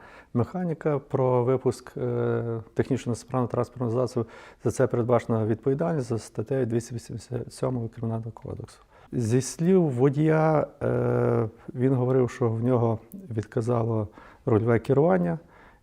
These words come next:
і на місці пригоди було зафіксовано, що, е, воно є несправне. Дійсно, але, е, питання стоїть в тому, щоб, е,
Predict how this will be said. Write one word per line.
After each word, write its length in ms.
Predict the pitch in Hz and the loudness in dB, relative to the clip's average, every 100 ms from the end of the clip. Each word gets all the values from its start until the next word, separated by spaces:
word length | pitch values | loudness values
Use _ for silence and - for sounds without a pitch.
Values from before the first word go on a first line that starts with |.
| - | -6
і 80 | 127 | 0
на 280 | 123 113 120 | 2 2 2
місці 320 | 139 127 - | 2 0 -4
пригоди 560 | - 117 131 120 117 113 | 0 2 2 2 0 0
було 300 | 123 120 110 | 2 2 0
зафіксовано, 680 | 117 120 - - 131 131 | -2 -4 -8 -4 -2 -2
що, 380 | 110 - 113 110 - - - - - _ - | -4 -2 0 0 -4 -18 -20 -20 -20 _ -6
е, 420 | 117 107 107 107 107 | -2 0 0 0 0
воно 400 | 104 104 113 127 | 0 0 2 4
є 240 | 123 120 113 | 4 2 2
несправне. 720 | 117 117 - 117 101 92 104 - _ - - _ - | 0 0 0 2 2 -2 -8 -14 _ -20 -20 _ -2
Дійсно, 360 | 160 165 175 - | -2 0 -4 0
але, 440 | 117 120 120 120 120 - - | 2 4 2 2 -2 -10 -6
е, 100 | 117 | -4
питання 720 | 110 - - 135 135 127 117 113 - - - _ | -4 -6 0 0 2 0 -2 -4 -16 -20 -20 _
стоїть 340 | - - 131 120 | -10 0 0 2
в 20 | |
тому, 280 | 143 135 123 | 0 0 -2
щоб, 220 | - 120 - - - - - | -2 -4 -6 -20 -20 -20 -6
е, 300 | 107 113 113 | -2 0 0